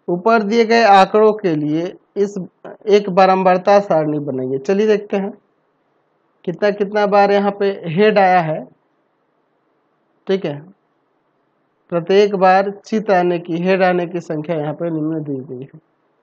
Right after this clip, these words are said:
चलिए देखते हैं। तो यहाँ पर हम लोग इसके लिए बारंबारता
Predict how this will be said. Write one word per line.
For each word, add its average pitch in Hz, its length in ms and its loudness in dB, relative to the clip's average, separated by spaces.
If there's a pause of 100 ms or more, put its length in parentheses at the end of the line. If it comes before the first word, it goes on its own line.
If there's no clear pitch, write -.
(500)
चलिए 180 240 -2
देखते 156 320 -8
हैं। 156 160 -12 (1500)
तो 170 40 -6
यहाँ 170 220 2
पर 180 180 0
हम 185 160 0
लोग 180 140 -2
इसके 185 300 -4
लिए 175 300 -2
बारंबारता 165 680 0